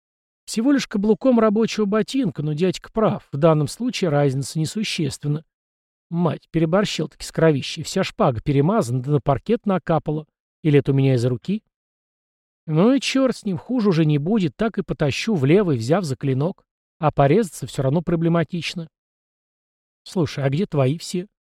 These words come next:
спохватился я, вернувшись к дяде Герману. «Работают, не переживай. Сейчас многие очухаются, начнут нервничать». «Понятно. Ладно, сами тогда справимся».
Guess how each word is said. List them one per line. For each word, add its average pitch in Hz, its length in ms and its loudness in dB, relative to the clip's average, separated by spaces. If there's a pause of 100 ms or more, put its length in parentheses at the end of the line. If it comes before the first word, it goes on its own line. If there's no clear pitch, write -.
спохватился 147 720 -2
я, 160 140 2
вернувшись 139 540 0
к 131 40 -4
дяде 131 340 0
Герману. 143 500 0 (1080)
«Работают, 226 800 2
не 170 100 -2
переживай. 185 720 2 (160)
Сейчас 214 380 -4
многие 175 380 4
очухаются, - 680 -2
начнут 147 380 -4
нервничать». 170 640 0 (640)
«Понятно. 135 920 2 (460)
Ладно, 196 360 0
сами 143 260 0
тогда 131 240 -4
справимся». 131 640 -6